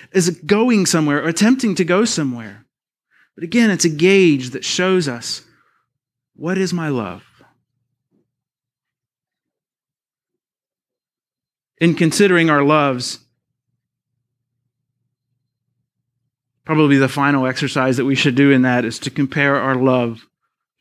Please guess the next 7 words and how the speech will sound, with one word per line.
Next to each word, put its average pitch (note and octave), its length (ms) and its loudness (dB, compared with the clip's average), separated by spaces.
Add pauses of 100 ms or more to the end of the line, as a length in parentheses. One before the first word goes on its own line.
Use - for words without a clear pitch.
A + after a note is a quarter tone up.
(160)
our B2+ 120 0
loves B2 500 0
to - 120 -4
the C3+ 100 2
loves B2+ 460 0
of A2+ 180 -12
God. G#2+ 480 -8